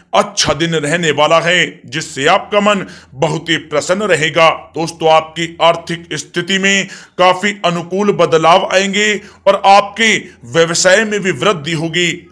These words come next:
आमदनी के स्रोत में इजाफा होगा और आप आर्थिक तौर पर आज अच्छा सामंजस्य बनाकर रख पाएंगे। दोस्तों, आपकी मुलाकात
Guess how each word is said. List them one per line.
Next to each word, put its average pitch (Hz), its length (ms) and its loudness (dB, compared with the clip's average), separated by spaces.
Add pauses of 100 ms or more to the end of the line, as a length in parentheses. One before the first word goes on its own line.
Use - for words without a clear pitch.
(120)
आमदनी 170 560 0
के 170 180 -4
स्रोत 202 400 0
में 202 340 -2 (240)
इजाफा 165 480 2
होगा 160 360 4 (320)
और 165 260 2
आप 247 280 6 (460)
आर्थिक 185 480 2 (100)
तौर 190 260 4
पर 208 320 2
आज 185 340 4 (340)
अच्छा 196 420 0
सामंजस्य 180 1040 -2
बनाकर 175 540 2 (140)
रख 190 240 2
पाएंगे। 165 460 2
दोस्तों, 170 600 -2
आपकी 170 320 2
मुलाकात 180 640 4